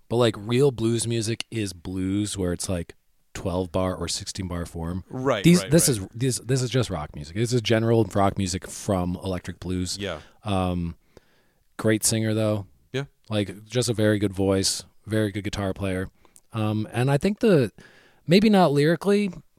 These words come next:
Speaker 1: because the lyric stuff is just like a lot of country and rock stuff. It's, you know, it's all been done before.
Speaker 2: Mm-hmm.
Speaker 1: But, um, but it has universal appeal and all, appeal and all that. But there are some songs that are really, you know, catch you right away and
Speaker 2: Yeah.
Speaker 1: stay in your head.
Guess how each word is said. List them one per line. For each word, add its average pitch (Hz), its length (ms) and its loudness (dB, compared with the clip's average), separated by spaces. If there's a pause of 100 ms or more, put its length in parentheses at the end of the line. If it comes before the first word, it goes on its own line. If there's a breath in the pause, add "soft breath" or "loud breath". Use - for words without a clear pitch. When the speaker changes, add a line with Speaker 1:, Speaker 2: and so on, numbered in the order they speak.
(440)
Speaker 1:
because 147 300 4
the 139 60 2
lyric 120 340 4
stuff 131 320 0
is 117 220 0
just 117 260 -2
like 113 180 -2
a 104 40 -8
lot 107 180 -2
of 101 100 -6
country 107 280 -4
and 104 100 -2
rock 95 220 -4
stuff. 101 340 -6
It's, - 360 -6 (120)
you 135 80 -6
know, 87 160 -6 (160)
it's - 120 -8
all 104 120 0
been 98 160 -2
done 98 160 -4
before. 101 320 -4
Speaker 2:
Mm-hmm. - 320 -20 (160)
Speaker 1:
But, 110 260 2
um, 95 560 -2 (160)
but 147 140 2
it 151 60 4
has 151 200 2
universal 143 380 2
appeal 113 240 -6
and 117 100 -6
all, 104 260 -6
appeal 123 360 0
and 110 80 0
all 98 120 0
that. 110 200 -4 (440 soft breath)
But 135 200 4 (180)
there 131 260 0
are 131 160 2
some 160 220 2
songs 143 420 2
that 143 120 6
are 117 140 4
really, 127 520 2 (100)
you 110 140 -4
know, 107 180 -4 (180)
catch - 320 -2
you 123 100 4
right 113 140 2
away 110 340 2
and 104 200 -4
Speaker 2:
Yeah. 98 100 -2
Speaker 1:
stay 117 320 0
in 113 60 -2
your 107 100 -2
head. 110 320 -2